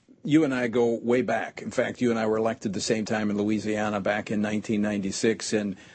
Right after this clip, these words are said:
I think if we went back and looked at the record, you and I were probably at the top of the list in terms of having a pro-business record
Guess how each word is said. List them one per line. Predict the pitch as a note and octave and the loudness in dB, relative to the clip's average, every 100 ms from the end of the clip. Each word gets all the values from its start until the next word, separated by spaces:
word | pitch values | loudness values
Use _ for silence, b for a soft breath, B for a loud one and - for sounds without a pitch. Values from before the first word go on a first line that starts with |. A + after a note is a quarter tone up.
| B B | B B
I | A#2 | 2
think | B2+ | 4
if | A#2 | 4
we | B2 | 4
went | B2 | 2
back | A#2 | 2
and | A#2 | 2
looked | A#2+ - | 0 0
at | G2 | -2
the | G#2+ | 0
record, | A#2+ A#2 G#2+ | 0 0 0
you | A#2+ B2+ | 2 2
and | |
I | A#2+ | 0
were | A2 G#2 | -2 -2
probably | - C3 C3 C#3+ C3+ A#2+ | 0 0 2 2 2 0
at | A2+ | -2
the | |
top | F#2 - G#2+ A2+ C3 - | -8 -8 -4 -4 -2 -2
of | A2+ G#2 | -2 0
the | G2 | -2
list | G#2 A#2 A2+ A2+ | 2 2 0 -2
in | G#2 | -2
terms | F#2 G#2+ G#2 F#2+ | -2 -2 -2 -2
of | G#2+ F#2 | -2 -2
having | E2+ A2 A2 G#2+ G#2 | -4 -2 0 0 -2
a | G2+ G2 | -2 -4
pro-business | - A2+ G#2+ G#2+ G#2+ A2 G2 F#2+ | 2 2 2 0 0 0 -2 -2
record | F#2 G#2 C3 C3+ | -2 0 0 0